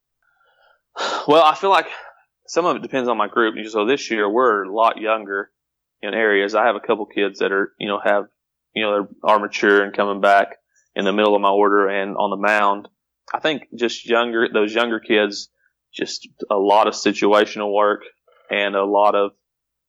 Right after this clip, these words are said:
we're, we're gonna have to hit a lot more. I mean, we hit a lot last year, but last year was kinda nice because I could send those guys to the cage on their own and they could go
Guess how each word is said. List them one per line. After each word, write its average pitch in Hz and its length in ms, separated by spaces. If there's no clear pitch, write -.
we're, 107 240
we're 113 140
gonna 113 120
have 104 80
to - 140
hit 135 220
a 101 40
lot 107 240
more. 107 180
I 107 180
mean, 104 100
we 120 100
hit 113 140
a 107 40
lot 107 240
last 110 360
year, 104 160
but 101 220
last 110 300
year 107 140
was 101 160
kinda 101 360
nice 104 400
because 104 320
I 107 200
could 104 200
send 104 200
those 101 200
guys 101 240
to 98 60
the 95 80
cage 101 340
on 98 100
their 92 180
own 107 320
and 98 280
they 98 80
could 95 220
go 98 380